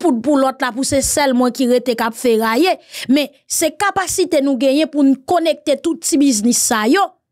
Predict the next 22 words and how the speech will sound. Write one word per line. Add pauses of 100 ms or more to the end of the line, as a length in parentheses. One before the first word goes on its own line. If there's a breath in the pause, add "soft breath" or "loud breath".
(180)
si
m
pa
ka
jwenn
on
sèvis
la, (220 loud breath)
ayisyen
di
m,
m
ka
al
pran
sèvis
la, (160 loud breath)
nan
men
lòt
moun
sa.